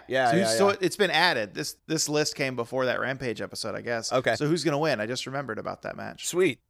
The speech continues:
Speaker 1: Um, who's gonna win that match? Who's gonna win that match? Kyle.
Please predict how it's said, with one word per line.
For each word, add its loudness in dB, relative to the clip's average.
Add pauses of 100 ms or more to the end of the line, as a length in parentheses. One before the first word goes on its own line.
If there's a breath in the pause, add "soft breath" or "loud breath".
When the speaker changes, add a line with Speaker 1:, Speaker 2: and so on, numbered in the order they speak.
Speaker 1:
Um, 6
who's 0
gonna 0
win 2
that 2
match? -4
Who's -6
gonna -4
win -2
that -2
match? -14 (340)
Kyle. 6